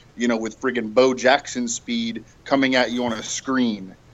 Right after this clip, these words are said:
you know, as, like, a, a hundred ninety pound D B. Just get out the way, okay? And then, uh, <laughs> on the, on the offensive line, I did a, a recent podcast with Ross Tucker.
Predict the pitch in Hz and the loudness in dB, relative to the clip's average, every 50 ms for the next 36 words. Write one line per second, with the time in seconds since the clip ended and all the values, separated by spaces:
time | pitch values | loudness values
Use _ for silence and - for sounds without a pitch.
0 | - - - - - 120 117 117 117 117 117 117 120 113 107 123 120 113 120 113 | -20 -20 -16 -6 -2 0 0 2 2 2 2 0 0 0 2 2 4 4 4 2
1 | 101 98 107 113 - 104 107 107 - 147 143 135 123 120 123 127 127 131 123 120 | 2 2 2 0 2 0 0 0 2 2 2 2 2 2 2 2 2 2 0 -2
2 | 117 - 127 123 120 117 110 107 123 123 117 110 117 117 107 98 - - - - | -2 0 0 0 0 0 -2 -2 -2 -2 -2 -2 -2 -2 -4 -4 -8 -16 -20 -20
3 | - - 127 120 110 107 104 113 151 185 - 139 143 160 175 170 165 127 131 123 | -10 -6 -6 -6 -6 -6 4 6 8 8 8 8 8 8 8 6 6 2 2 4
4 | 117 131 135 120 98 92 95 - - - - - - - - - 107 110 110 - | 6 6 6 6 4 2 -4 -14 -20 -20 -20 -20 -20 -20 -20 -16 -14 -8 -2 2
5 | 131 127 131 131 - - - - - - - - 135 139 143 143 139 131 131 123 | 2 2 2 2 -2 -8 -20 -20 -20 -16 -6 -2 0 4 4 6 4 4 2 2
6 | 127 127 127 127 - - 127 131 277 339 131 - - 294 - - - - - - | 2 2 4 4 4 4 4 4 4 2 2 2 2 0 0 0 -4 -20 -20 -20
7 | - - 139 - 170 156 147 135 143 170 175 170 165 151 139 143 143 131 117 127 | -12 -10 -6 -2 0 0 4 6 6 6 4 4 0 -2 -2 -2 -6 -6 -4 -2
8 | 131 147 143 139 131 127 120 113 120 120 113 123 120 117 117 117 117 117 127 127 | 0 0 2 0 0 -2 -4 -4 -4 -6 -6 -6 -6 -4 -4 -4 -6 -6 -6 -6
9 | - 139 117 - 123 120 117 117 - 113 113 110 - - 107 - 113 110 110 - | -8 -8 -6 -2 -2 0 0 0 0 -2 -2 -2 -4 -10 -14 -6 -4 -4 -2 -2
10 | - - 127 127 - - 117 110 110 | 0 2 0 2 2 0 -2 -4 -4